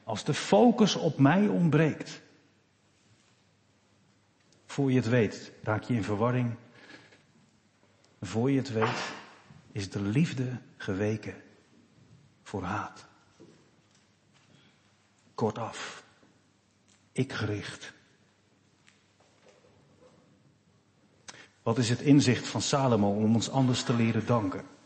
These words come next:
Heere, leer mij allereerst gericht te zijn op wat er werkelijk toe doet.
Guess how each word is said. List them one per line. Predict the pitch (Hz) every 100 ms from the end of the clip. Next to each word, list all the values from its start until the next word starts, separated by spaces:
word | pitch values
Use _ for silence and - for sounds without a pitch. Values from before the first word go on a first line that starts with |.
| _ - _ _ _ _
Heere, | - 123 117
leer | 107 113 117
mij | 104 104
allereerst | - 120 120 117 110 -
gericht | - 107 104
te | -
zijn | 98 101 92
op | 95
wat | 95 95
er | 92
werkelijk | 95 98 - 92
toe | -
doet. | 90 80 -